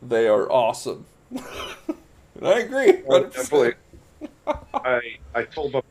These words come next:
Speaker 2: mom about 'em, uh, last time I went. I've never heard of them before. I'm like, you know, they're pretty cool.
Speaker 1: Oh, yeah.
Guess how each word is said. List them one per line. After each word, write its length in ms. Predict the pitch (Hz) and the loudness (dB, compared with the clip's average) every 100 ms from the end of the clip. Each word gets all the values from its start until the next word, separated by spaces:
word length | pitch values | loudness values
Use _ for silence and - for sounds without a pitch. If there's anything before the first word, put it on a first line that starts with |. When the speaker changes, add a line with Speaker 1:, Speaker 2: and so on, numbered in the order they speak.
| 131 | -12
Speaker 2:
mom 100 | - _ - | -18 _ -6
about 200 | 104 107 | -2 -2
'em, 200 | 104 107 _ _ _ _ _ _ - - - _ _ _ 110 | -4 -10 _ _ _ _ _ _ -12 -12 -14 _ _ _ -4
uh, 280 | 107 107 | -2 0
last 220 | 107 107 - | -2 -2 -4
time 100 | 113 | -6
I 60 | |
went. 220 | 104 110 - _ _ _ _ _ - _ - | -4 -6 -8 _ _ _ _ _ -20 _ -8
I've 120 | 131 | -2
never 200 | 165 185 | 0 2
heard 160 | 160 196 | 2 0
of 80 | 117 | -2
them 100 | 107 | -4
before. 240 | 98 101 | -8 -12
I'm 220 | - _ 101 | -20 _ -14
like, 180 | 90 - _ _ _ _ | -14 -14 _ _ _ _
you 60 | - | -4
know, 120 | 110 | 0
they're 80 | 107 | 0
pretty 220 | - 110 - | -2 -8 -8
cool. 260 | 131 110 - - - - _ - - _ _ _ _ 120 | -8 -8 -12 -20 -20 -20 _ -20 -20 _ _ _ _ -14
Speaker 1:
Oh, 160 | 123 | -12
yeah. 160 | 101 | -10